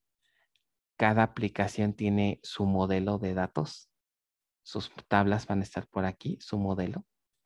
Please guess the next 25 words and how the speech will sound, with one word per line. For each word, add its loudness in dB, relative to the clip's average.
¿Ok? -8
Y 6
lo 8
mismo 6
la 4
otra -2
aplicación, -4
cada 2
uno 2
tiene 2
su -10
propio -2
modelo, -4
¿no? -2
Como 0
sea -6
aquí. -18
Si, 4
si 0
la 6
aplicación 0
A 4
uno 4
necesita 0
acceder 6